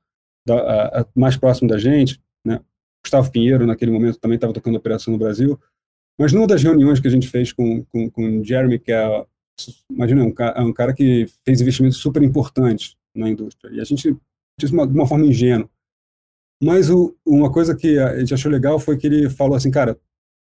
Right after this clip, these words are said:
eu acho que o que vocês vão fazer, no final das contas, vai ser bem diferente do que vocês... Ou, ou vai ser... a, a, vocês vão encontrar muitos desafios. Não, não tenho certeza absoluta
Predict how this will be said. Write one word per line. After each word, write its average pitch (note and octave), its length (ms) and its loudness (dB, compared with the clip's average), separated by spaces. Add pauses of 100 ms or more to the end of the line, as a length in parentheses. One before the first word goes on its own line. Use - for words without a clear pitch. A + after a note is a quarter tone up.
(200)
eu C#3+ 140 2
acho F#3 180 0
que F#3+ 60 -6
o - 60 -6
que E3 60 -6
vocês D#3 240 -2
vão D#3 100 0
fazer, C3+ 300 0
no C#3+ 80 -2
final D3 200 -2
das C3 140 -4
contas, D3+ 240 -2
vai C#3 100 -2
ser C3+ 200 -2 (880)
bem E3+ 300 0
diferente D#3+ 420 -2
do D3+ 100 -4
que D#3+ 100 -4
vocês... C#3 380 -4 (920)
Ou, E3+ 300 2
ou F3 60 2
vai E3 140 2
ser... D#3 340 -2 (560)
a, B2+ 680 0
a, B2 40 -2
vocês C3 140 -4
vão E3 80 0
encontrar D3+ 420 0
muitos E3+ 460 2
desafios. C#3 680 -2 (380)
Não, D3 200 2
não F3 180 2
tenho F#3+ 160 2
certeza D3 420 -2
absoluta F3 1000 -2